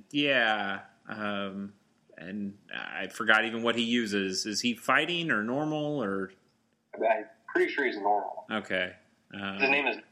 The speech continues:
Speaker 2: Norman. His name is Norman, right?
Speaker 1: Yeah, I think you're right. That, that would make sense.
Speaker 2: He is Norman.
Speaker 1: Um, yeah, and I don't remember anybody else. I, I
Speaker 2: Yeah.
Speaker 1: remember, I remember the Devon Scope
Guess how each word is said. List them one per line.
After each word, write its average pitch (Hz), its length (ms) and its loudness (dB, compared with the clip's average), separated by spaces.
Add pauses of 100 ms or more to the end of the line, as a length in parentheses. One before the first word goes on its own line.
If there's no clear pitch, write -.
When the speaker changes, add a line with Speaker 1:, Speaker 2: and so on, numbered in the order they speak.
(140)
Speaker 2:
Norman. 123 320 0
His 120 120 -4
name 120 120 2
is 95 80 -4
Norman, 92 380 2
right? 95 260 0 (600)
Speaker 1:
Yeah, 139 280 6
I 98 100 0
think 120 180 -6
you're 120 100 4
right. 101 280 2
That, 104 260 2
that 101 120 4
would 92 120 -6
make 92 180 -10
sense. 117 320 -4
Speaker 2:
He 101 140 -4
is 92 100 -2
Norman. - 1300 -6
Speaker 1:
Um, 90 240 -12 (340)
yeah, 117 240 2
and 139 140 4
I 196 80 4
don't 208 180 -2
remember 190 240 2
anybody 110 340 0
else. - 340 -6 (920)
I, 107 240 4
I 117 60 4
Speaker 2:
Yeah. 123 60 6
Speaker 1:
remember, 127 840 0
I 113 60 2
remember 123 340 0
the 104 100 -4
Devon 139 460 0
Scope 160 480 -2